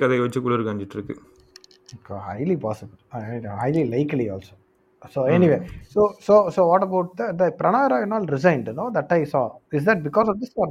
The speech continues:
Speaker 2: no?
Speaker 1: So Pranay Roy resigned from the board of, uh, the company that owns N D T V.
Speaker 2: Ah.
Speaker 1: And I heard that has something to do with, uh,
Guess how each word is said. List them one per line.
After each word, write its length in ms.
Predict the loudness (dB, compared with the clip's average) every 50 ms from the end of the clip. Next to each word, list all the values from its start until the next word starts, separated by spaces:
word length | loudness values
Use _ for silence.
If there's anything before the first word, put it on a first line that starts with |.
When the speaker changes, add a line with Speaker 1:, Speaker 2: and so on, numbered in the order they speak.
| -2
Speaker 2:
no? 80 | -6 -8 -8 -10 _ _ _ -16
Speaker 1:
So 200 | -4 0 2 2 2 2 0
Pranay 400 | 0 0 0 0 -2 -2 -2 -2 -2 -2
Roy 160 | 0 0 0 -2 -2 -2
resigned 400 | -2 -2 -2 -2 -4 -4 -4 -6 -6
from 120 | -6 -4 -4
the 60 | -4 -6 -6 -6 -4
board 380 | -2 2 4 6 6 6 4 2 0 -2 -2 0 0
of, 160 | 0 -2 -4 -6 -16 -20 -20 -16 -10 -4 -2 0
uh, 320 | 0 2 0 0 0 -2 -4 -6 -10 -6 -4 -2 0
the 60 | 2 2
company 340 | 2 2 2 0 -2 -2 0 2
that 120 | 0 0 -2 -4 -4 -2
owns 280 | -2 -2 -2 -4 -6 -8 -8 -6 -6
N 40 | -4 -4
D 60 | -4 -4
T 40 | -4 -4 -4
V. 40 | -4 -4 -4 -6 -8 _ _ _ _ _ _ _ _ _ _ _ _ -4
Speaker 2:
Ah. 140 | -2 -2 0 0 0
Speaker 1:
And 280 | 0 -2 -2 -4 -4 -2 0 2 2
I 100 | 2 2
heard 320 | 2 2 2 2 2 2 0 0 0
that 160 | 0 0 0
has 260 | 0 -2 0 -2 -2 -2 -2
something 320 | -2 -2 -2 -2 -4 -2 -2
to 60 | -4 -4
do 180 | -2 -2 -2 -2 -2 -2 -2 -2
with, 120 | -4 -4 -10 _ _ _ -2 0 0
uh, 180 | 2 0 0